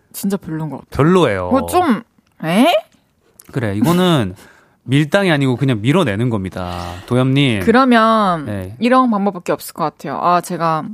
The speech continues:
Speaker 1: 사실 솔직하게 얘기를 하고,
Speaker 2: 음.
Speaker 1: 아, 뭔가 바로 바-, 답변을 드리면은
Speaker 2: 음.
Speaker 1: 저의 진심이 뭔가 잘 안 전해질 것 같아서 며칠 생각해 본다고 했는데,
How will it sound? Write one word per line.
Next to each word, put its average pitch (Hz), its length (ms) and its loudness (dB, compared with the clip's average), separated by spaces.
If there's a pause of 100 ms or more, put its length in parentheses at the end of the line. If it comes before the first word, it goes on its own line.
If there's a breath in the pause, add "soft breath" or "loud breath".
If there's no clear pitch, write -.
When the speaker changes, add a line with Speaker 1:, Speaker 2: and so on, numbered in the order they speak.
(680)
Speaker 1:
사실 185 480 -2 (420)
솔직하게 269 600 -2
얘기를 151 260 -2
하고, 175 420 0
Speaker 2:
음. 95 300 -6 (220 loud breath)
Speaker 1:
아, - 80 -6
뭔가 180 180 -2
바로 196 300 2
바-, 240 100 0
답변을 196 640 -2
드리면은 170 880 -2
Speaker 2:
음. 98 320 -12 (160)
Speaker 1:
저의 175 340 0
진심이 202 1500 0
뭔가 156 420 -4
잘 165 240 -10
안 170 200 -2
전해질 247 400 2
것 180 120 -2
같아서 170 720 0
며칠 156 300 -6
생각해 247 360 -2
본다고 185 380 -2
했는데, 180 600 0